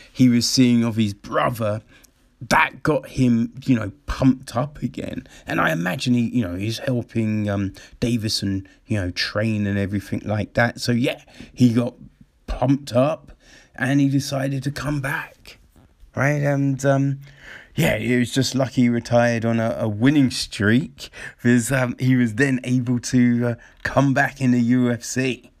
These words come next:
right? Um, now, his last two wins, they were T K Os. <laughs> So,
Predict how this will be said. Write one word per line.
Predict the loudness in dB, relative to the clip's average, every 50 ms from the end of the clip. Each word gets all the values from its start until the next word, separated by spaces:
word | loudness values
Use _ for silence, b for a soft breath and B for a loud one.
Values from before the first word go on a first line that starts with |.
| B B B B B B B B B B B 2
right? | 2 4 4 4 2
Um, | 2 2 0 0 -2 -6 B B B B B B
now, | -2 -2 -2 -6 -10 _ _ _
his | 2 4 4 4 4 4
last | 4 4 4 4 0 -2 -2
two | -2 0 2 2
wins, | 2 2 4 4 4 4 2 2 0 0 0 -2 -2 -4 -8 -10 b b b b b b b b
they | -2 0 2 2
were | 0 0
T | -2 -2 -2 -2 -2
K | -4 -6 -6 -4 -4
Os. | -6 -8 -12 -16 -18 -14 -12 -10 -10 -10 B
<laughs> | B B B B
So, | B -2 -2 -2 0 2 4 4 4 4